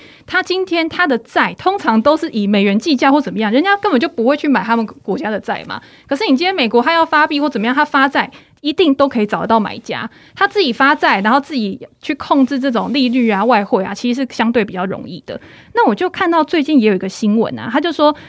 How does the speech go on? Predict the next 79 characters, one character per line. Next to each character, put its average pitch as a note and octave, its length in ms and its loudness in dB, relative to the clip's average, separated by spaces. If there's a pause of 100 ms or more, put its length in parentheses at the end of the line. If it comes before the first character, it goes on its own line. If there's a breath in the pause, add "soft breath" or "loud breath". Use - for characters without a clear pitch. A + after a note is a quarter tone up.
(100)
纽 A#3+ 200 6
约 F#4+ 200 4
联 A#3 240 4
邦 C4+ 240 4
准 F3+ 220 -2
备 B3+ 140 4
银 F#3+ 220 0
行 F#3+ 180 -4
与 G3 140 -4
十 - 220 -2
二 C#4+ 120 6
家 C4 200 2
华 A3 240 2
尔 F#3 100 0
街 G3 160 -2
的 G#3 80 -2
银 F#3+ 220 -8
行 G3+ 240 -6
跟 A#3+ 180 2
金 C#4 260 4
融 G3 200 2
机 G#3 180 -8
构 G3+ 160 -4
合 - 200 -10
作， - 220 -10 (280 soft breath)
开 F4+ 180 0
启 A#3+ 160 -2
了 F#3 100 0
十 G#3 280 0
二 C4 100 6
周 A#3+ 140 0
的 A3 120 0
数 B3+ 340 -2
位 C4 140 4
美 F#3 220 -2
元 - 180 -8
试 G#3+ 280 -6
验。 A3 200 -2 (340 soft breath)
他 F#4+ 120 0
也 B3+ 140 2
是 C#4+ 160 -4
透 C#4 240 2
过 A#3+ 160 2
区 A#3+ 180 -4
块 A#3 160 0
链 A3 140 0
的 F#3+ 100 -4
方 F#3+ 240 -6
式， A3 160 -4
然 F#3+ 140 -2
后 A3 40 2
在 B3 200 2
分 A#3 200 0
散 A#3 200 0
式 A#3 120 -4
的 G3+ 80 -2
账 G3+ 220 -2
本 A3 160 -10
上 G3 140 -4
面 G3+ 100 -2
去 A#3 140 -4
进 A3+ 200 -2
行 F#3+ 200 -6
储 - 180 -10
备 A3+ 160 0
金 G3+ 160 -2
的 F#3+ 80 -4
一 F#3+ 40 -8
个 F#3+ 100 -8
结 - 200 -14
算 A#3+ 300 -6
啊。 C3 100 -8 (300 loud breath)
而 C4+ 100 0
且 C4 140 0
他 C#4+ 140 2
还 A#3+ 80 4
强 G#3+ 260 -4
调 A3 220 2
哦， - 200 -8